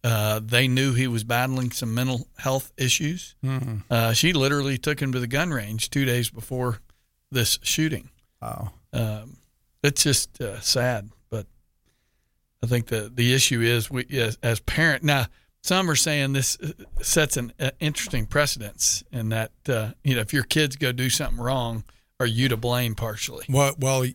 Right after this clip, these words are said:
Speaker 2: and if your kid is under twenty-one, a lot of times you are.
Speaker 1: Absolutely.
Speaker 2: A lot of times
Speaker 1: <clears throat>
Speaker 2: they will hold you liable for them. But this is interesting, um,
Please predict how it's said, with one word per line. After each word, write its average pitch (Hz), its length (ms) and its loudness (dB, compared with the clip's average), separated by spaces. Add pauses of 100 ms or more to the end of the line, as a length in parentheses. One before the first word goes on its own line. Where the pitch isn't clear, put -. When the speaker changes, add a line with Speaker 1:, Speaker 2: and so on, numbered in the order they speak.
(100)
Speaker 2:
and 123 340 -2 (280)
if 135 160 -2
your 151 100 0
kid 220 280 4
is 147 160 0
under 160 240 0
twenty-one, 170 600 -4
a 147 120 -2
lot 131 220 0
of 127 100 -4
times 135 320 0
you 120 120 0
are. 165 440 -4
Speaker 1:
Absolutely. 190 640 2
Speaker 2:
A 135 40 6
lot 143 300 4
of 196 100 0
times 151 440 2
Speaker 1:
<clears throat> - 20 0
Speaker 2:
they 139 160 2
will 165 380 -2
hold 123 400 0
you 117 180 -2
liable 104 600 -4 (100)
for 110 300 -8
them. 104 400 -6 (540)
But 120 200 2
this 165 220 4
is 117 160 0
interesting, 120 960 -4
um, 107 600 -2